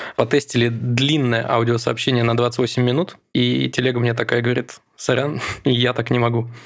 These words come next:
Пятиминутные, э, сообщения мы попробовали с нашим слушателем Крохоротом в чате подкаста, но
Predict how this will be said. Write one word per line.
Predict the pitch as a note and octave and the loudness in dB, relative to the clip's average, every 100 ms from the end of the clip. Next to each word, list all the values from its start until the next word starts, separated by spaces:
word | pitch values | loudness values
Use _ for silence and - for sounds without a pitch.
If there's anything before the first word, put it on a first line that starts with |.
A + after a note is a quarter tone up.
| - - - - - - | -16 -14 -12 -14 -18 -2
Пятиминутные, | C#3 B2 E3+ F3+ E3 D#3+ D#3 C#3 C3 B2 A#2+ A#2 | -2 0 0 2 2 2 0 0 2 2 2 0
э, | - A#2 C3 | -2 -4 -4
сообщения | B2 B2 A#2+ - C#3+ C3 A#2+ | -2 0 0 0 0 2 2
мы | B2 B2 | 2 0
попробовали | B2 B2 B2+ B2 A#2 A#2 A#2+ A#2 A#2 - - - | 0 0 0 2 0 0 -2 -4 -8 -12 -14 -12
с | - | -2
нашим | A#2 A#2 - A#2 | 2 2 2 0
слушателем | B2+ A#2 - A#2 A2+ | 0 0 0 0 0
Крохоротом | A#2 - A#2+ A2+ C#3 F#3+ D#3+ B2+ | 0 -2 0 2 2 0 0 -2
в | A#2 | -4
чате | - A#2+ A#2 B2+ A#2 A#2 - | -2 -2 -2 -4 -4 -6 -2
подкаста, | A2+ A#2+ A#2+ A2+ - - _ - - - _ - | -2 0 -2 -2 -6 -8 _ -20 -20 -20 _ -2
но | B2 A#2 B2 C#3+ D3 - | 0 2 2 2 0 -4